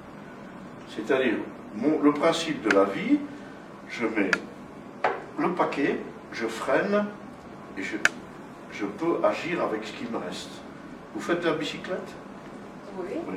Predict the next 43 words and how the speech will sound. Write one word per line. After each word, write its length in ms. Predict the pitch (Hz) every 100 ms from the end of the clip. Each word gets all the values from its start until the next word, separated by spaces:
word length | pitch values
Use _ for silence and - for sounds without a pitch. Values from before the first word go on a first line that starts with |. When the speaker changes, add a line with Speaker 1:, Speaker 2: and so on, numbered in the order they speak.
| -
Speaker 1:
eh 40 | -
ben 100 | 214
ça, 180 | 151
c'est 140 | 151 131
un 120 | 113
exemple 380 | 117 - 110 -
que 80 | 101
je 120 | 104
cite 300 | - - -
toujours. 420 | 117 - 185 226 - -
<coughs> 240 | - - -
La 800 | - - - - - - - -
prochaine 380 | - 101 110 107
fois, 180 | -
on 60 | 123
pensera 420 | - 92 - -
à 40 | 90
moi. 160 | - 339 - - - - - - - - -
Pédalez 600 | 220 151 117 147 - - - -
et 40 |
vous 160 | 113 113
freinez 320 | - 175 185
en 160 | 175 160
même 160 | 143
temps. 240 | - - - - - - -
Voilà 160 | - -
ce 80 | -
que 80 | -
ça 160 | -
donne. 180 | 101 85 - - - - - -
Ben, 200 | 147 -
c'est 300 | - - 107
notre 340 | - - - -
système. 540 | - 156 - - 101 87 - - - - - - - - - -
Et 40 | -
ce 100 | -
qui 140 | 123
veut 140 | 131 151
dire 220 | 151 -
que 100 | 104
cette 260 | 107 104 113
énergie, 420 | 110 107 - 101
quand 100 | 95